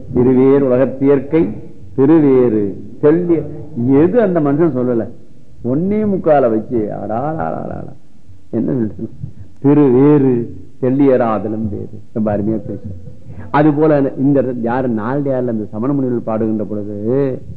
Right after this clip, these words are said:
ஏன் இன்னைக்கு படித்த இடத்துல செல்வம் இல்லை, செல்வந்தர்கிட்ட படிப்பு இல்லைன்னு சொன்னா, மாமல்லர் வந்து, நாம் இது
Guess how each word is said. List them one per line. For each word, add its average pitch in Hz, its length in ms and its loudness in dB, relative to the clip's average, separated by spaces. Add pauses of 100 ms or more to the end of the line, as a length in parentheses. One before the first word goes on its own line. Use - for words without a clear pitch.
(1300)
ஏன் 147 320 4
இன்னைக்கு 147 280 4
படித்த 135 400 2
இடத்துல 131 340 0
செல்வம் 131 320 2
இல்லை, 123 240 2
செல்வந்தர்கிட்ட 131 600 2
படிப்பு 117 340 -2
இல்லைன்னு 117 240 2
சொன்னா, 113 520 0 (460)
மாமல்லர் 160 460 2
வந்து, 131 300 2
நாம் 123 300 0
இது 139 340 4